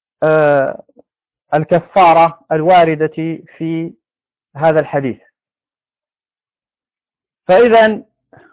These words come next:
في خصوص الوطء وردت الكفارة، وهذا يدل على أن الوطء مبطل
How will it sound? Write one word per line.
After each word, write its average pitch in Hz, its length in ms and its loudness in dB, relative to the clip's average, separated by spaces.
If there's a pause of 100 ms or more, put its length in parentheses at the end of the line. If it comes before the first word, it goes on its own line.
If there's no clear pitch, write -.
(280)
في 220 520 -4 (500)
خصوص 240 500 -2
الوطء 190 500 0 (600)
وردت 190 560 2 (400)
الكفارة، 165 800 0 (760)
وهذا 240 240 4
يدل 220 320 0
على 185 240 2
أن 185 520 -4 (100)
الوطء 185 720 -2 (1200)
مبطل 190 800 -2